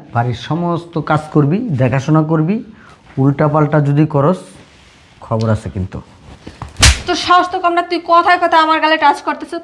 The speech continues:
Speaker 2: তোর এত বড় সাহস কে দিছে? আর কি বলি, আমি বাসায় কাজ করবো,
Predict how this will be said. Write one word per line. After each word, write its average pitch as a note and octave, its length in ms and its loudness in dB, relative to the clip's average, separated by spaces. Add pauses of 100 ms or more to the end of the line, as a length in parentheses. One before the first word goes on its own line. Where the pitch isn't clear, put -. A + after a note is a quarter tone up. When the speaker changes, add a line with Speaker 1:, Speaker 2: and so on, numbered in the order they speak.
(120)
Speaker 2:
তোর D4 120 -2
এত D4 180 0
বড় E4+ 140 0
সাহস E4 280 0
কে E4 140 2
দিছে? C4+ 420 -4
আর C4 120 0
কি D#4+ 140 -2
বলি, F#4+ 220 2
আমি G4 460 4
বাসায় A4+ 300 4
কাজ G4+ 260 0
করবো, E4+ 220 -8